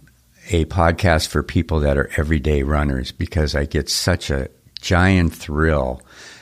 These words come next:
out of seeing somebody who's never run before, and they get involved with running and start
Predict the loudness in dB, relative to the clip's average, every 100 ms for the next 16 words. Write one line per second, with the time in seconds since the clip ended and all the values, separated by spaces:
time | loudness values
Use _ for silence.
0 | -2 0 0 -2 0 2 2 0 0 2
1 | 2 2 0 -2 -4 -8 -10 -2 0 2
2 | 2 2 2 2 -2 -2 -2 0 0 -2
3 | -4 -10 -20 -20 _ -6 -4 -4 -6 -10
4 | -10 -2 2 4 4 4 2 0 -4 -2
5 | 0 0 0 -2 -4 -4 -4 -4 0 2
6 | 2 -2